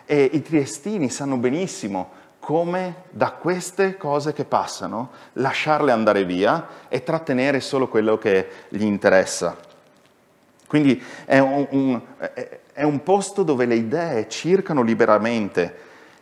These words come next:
e così anche circola liberamente l'oscurità spirituale, perché non sempre quello che tratteniamo è quello che ci fa bene. E in questo contesto, quindi, di città di confine, il re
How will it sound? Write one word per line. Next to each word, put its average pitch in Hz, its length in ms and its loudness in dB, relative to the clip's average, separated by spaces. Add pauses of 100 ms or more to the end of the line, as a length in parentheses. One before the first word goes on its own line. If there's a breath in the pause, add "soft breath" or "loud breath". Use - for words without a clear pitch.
e 131 120 -4
così 143 380 2
anche 123 500 -2
circola 190 500 -2
liberamente 117 840 0
l'oscurità 120 540 -2
spirituale, 117 800 2 (340 loud breath)
perché - 320 -2
non 147 200 2
sempre 214 480 0
quello 156 240 6
che 127 160 0
tratteniamo 110 840 0
è 110 120 -4
quello 113 240 4
che 107 100 -6
ci - 120 -8
fa 101 160 0
bene. 92 480 0 (560 loud breath)
E 151 120 2
in 143 140 2
questo 247 300 -2
contesto, 147 580 -2
quindi, 104 240 0
di 120 140 2
città 165 360 -2
di 190 100 0
confine, 107 640 -2 (920 loud breath)
il 139 180 4
re 180 480 2